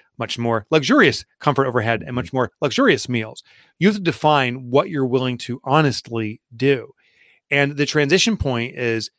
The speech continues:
can be going to a business that supports that survival mode or lifestyle mode. I will tell you this. Um,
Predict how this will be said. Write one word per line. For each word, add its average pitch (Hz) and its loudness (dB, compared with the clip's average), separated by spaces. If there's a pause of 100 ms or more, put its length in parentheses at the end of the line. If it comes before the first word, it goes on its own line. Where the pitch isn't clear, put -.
(140)
can 156 0
be 107 -4 (320)
going 139 4
to 160 0
a 147 0
business 120 -2
that 120 -6
supports - -2
that 113 -6
survival 110 0
mode 101 -4 (220)
or 120 0
lifestyle 107 0
mode. 101 -12 (520)
I 143 2
will 196 6
tell 208 6
you 165 8
this. 113 2 (420)
Um, 120 -2